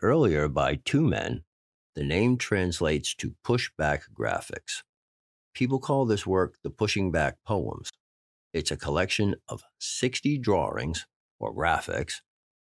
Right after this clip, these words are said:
each with a short poem, a two-line poem, and a quatrain-style four-line poem they call the long poem.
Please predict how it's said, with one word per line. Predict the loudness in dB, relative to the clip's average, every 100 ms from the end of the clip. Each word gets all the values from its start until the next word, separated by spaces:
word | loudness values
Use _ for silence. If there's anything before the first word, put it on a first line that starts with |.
| _ -2
each | 0 0 -2 -6 _
with | -4 -4 -6 _ -10
a |
short | -6 -4 0 2 0 -2
poem, | -4 -4 -4
a | -6
two-line | -2 2 2 0 -4
poem, | -6 -6 -6 -8 _ _ _ _
and | -4 -4
a | -6
quatrain-style | -6 0 0 0 0 2 2 0 0 2 0 -2 -10 _ _
four-line | -2 2 4 4 2 0 -4
poem | -4 -4 -4 -6 -10 _ _ _ _ -6
they | -6
call | -4 -4
the | -2
long | 0 2 2 2 0
poem. | -4 -4 -6